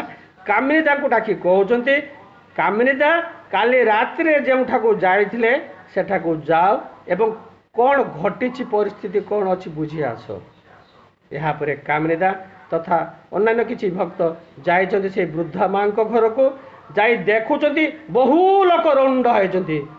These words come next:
ଆଶ୍ଚର୍ଯ୍ୟ ହେଇଯାଇଛନ୍ତି କାମିନୀଦା, ଘଟଣା କ'ଣ ଜାଣିବା ପାଇଁ, ଏତେ ଲୋକ କାହିଁକି ଏଠାରେ ରୁଣ୍ଡ ହେଇଛନ୍ତି। ଆଉ ଯାଇ ଦେଖନ୍ତି, ସେ ବୃଦ୍ଧା ମାଙ୍କର ମୃତ୍ୟୁ ହେଇଯାଇଛି।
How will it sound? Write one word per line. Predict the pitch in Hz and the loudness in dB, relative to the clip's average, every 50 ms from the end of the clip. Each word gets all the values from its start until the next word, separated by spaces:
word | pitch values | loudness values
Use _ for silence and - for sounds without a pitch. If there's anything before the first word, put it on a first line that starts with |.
| - - - - | -20 -18 -8 -4
ଆଶ୍ଚର୍ଯ୍ୟ | 170 220 - - - - - - 214 208 185 156 185 170 | -4 -4 -4 -6 -12 -18 -8 -4 -4 -4 -4 -4 -6 -4
ହେଇଯାଇଛନ୍ତି | 147 160 170 170 180 180 175 185 165 | -2 -2 -2 0 0 -2 -2 -4 -6
କାମିନୀଦା, | 160 170 165 160 160 165 156 156 151 139 131 - - - - - - - - - - - - - _ _ 131 143 | -2 -2 -2 0 0 -2 -2 -2 -2 -2 -4 -8 -18 -20 -20 -20 -20 -20 -20 -20 -20 -20 -20 -20 _ _ -20 -16
ଘଟଣା | 156 147 185 185 208 202 180 175 | -10 -10 -8 -4 -2 0 0 0
କ'ଣ | 175 185 170 165 156 147 127 | -2 0 -2 -2 -2 -4 -2
ଜାଣିବା | 160 165 170 180 175 175 | -2 0 0 2 0 0
ପାଇଁ, | 180 175 165 156 151 - - - - | 2 0 0 0 -2 -6 -10 -8 -8
ଏତେ | 196 190 - 277 | -8 -4 -2 -2
ଲୋକ | 247 247 - 226 | 0 0 0 -2
କାହିଁକି | 220 226 208 202 180 175 185 | -2 -2 -2 -2 -2 -2 -2
ଏଠାରେ | 180 180 180 165 | -2 0 0 2
ରୁଣ୍ଡ | 165 165 165 170 160 165 | 2 0 0 0 0 0
ହେଇଛନ୍ତି। | 180 175 156 156 165 151 151 156 147 139 - - - - - _ _ _ _ _ _ _ _ _ _ _ _ _ _ - | 0 0 -2 -4 -6 -6 -6 -6 -8 -10 -10 -18 -20 -20 -20 _ _ _ _ _ _ _ _ _ _ _ _ _ _ -4
ଆଉ | 139 160 147 143 139 - - | -2 -2 -2 -2 -6 -8 -2
ଯାଇ | 160 160 160 170 160 | 0 0 2 2 0
ଦେଖନ୍ତି, | 156 - 160 160 156 - 202 247 240 240 - 302 403 392 - - - - - - - | -2 -2 -4 -4 -2 0 0 0 0 2 0 0 0 0 -2 -8 -20 -20 -20 -20 -16
ସେ | - - 180 | -4 -4 -4
ବୃଦ୍ଧା | 175 170 151 160 156 156 170 175 | -4 -4 -8 -10 -8 -6 -4 -2
ମାଙ୍କର | 170 175 180 190 190 - 180 156 | -2 -2 -2 -2 -2 -2 -4 -4
ମୃତ୍ୟୁ | 151 151 151 147 151 - - - 156 | -4 -4 -8 -10 -10 -12 -12 -10 -8
ହେଇଯାଇଛି। | 160 175 156 139 147 135 127 127 - 123 127 | -4 -4 -2 -2 -2 -4 -6 -8 -14 -20 -20